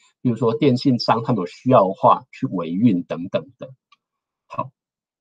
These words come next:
那接下来我，我们要讲一个东西，这个，这个比较有趣，哦，这个长尾效应。那长尾效应跟自驾车跟车联网有什么关系？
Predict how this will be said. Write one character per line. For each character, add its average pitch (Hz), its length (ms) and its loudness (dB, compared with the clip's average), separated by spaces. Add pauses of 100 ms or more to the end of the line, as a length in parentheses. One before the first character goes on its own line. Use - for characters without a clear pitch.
(340)
那 196 160 2
接 208 160 0
下 196 180 2
来 117 80 2
我， 110 320 -4
我 131 120 4
们 135 100 0
要 175 160 2
讲 95 260 -8
一 98 40 -4
个 107 80 -6
东 101 200 -2
西， - 140 -6
这 139 120 0
个， 143 140 0
这 160 100 -6
个 139 100 2
比 - 120 -12
较 101 460 2 (840)
有 135 160 -10
趣， - 280 -18 (140)
哦， - 180 -8
这 160 80 -10
个 135 200 0 (500)
长 120 260 -2
尾 147 240 2 (160)
效 - 220 2
应。 - 200 -6 (200)
那 190 100 -2
长 196 200 -2
尾 147 80 2
效 165 180 2
应 170 80 -2
跟 165 180 -2
自 165 160 -8
驾 147 160 4
车 139 160 0
跟 139 160 2
车 - 160 -4
联 123 140 0
网 95 100 -4
有 - 60 -10
什 - 120 -16
么 - 120 -18
关 87 280 -6
系？ - 320 -20